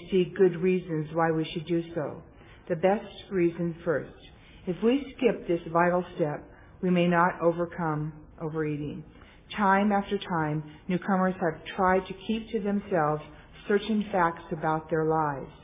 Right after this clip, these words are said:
Trying to avoid this humbling experience, they have turned to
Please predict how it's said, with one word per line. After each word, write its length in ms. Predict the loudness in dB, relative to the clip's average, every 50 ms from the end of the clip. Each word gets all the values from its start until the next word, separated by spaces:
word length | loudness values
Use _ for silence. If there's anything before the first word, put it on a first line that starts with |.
| -20 -20 -20 -20 -20 -20 -20 -20 -20 -20 -16 -12 -6
Trying 360 | -2 2 4 4 4 4 2 0 0
to 200 | 2 4 4 4 4
avoid 400 | 4 4 6 6 8 6 6 4
this 140 | 2 0 0 -2 -4
humbling 520 | -2 0 0 0 0 0 0 0 -2 -4 -6
experience, 680 | -8 -12 -6 -4 -2 0 0 -2 -2 -6 -6 -8 -12 -14 -16 -20 -20 -20 -20 -10 -2 2
they 80 | 2
have 140 | 2 2 0 -2 -2
turned 240 | -2 0 0 0 0
to 160 | 0 -2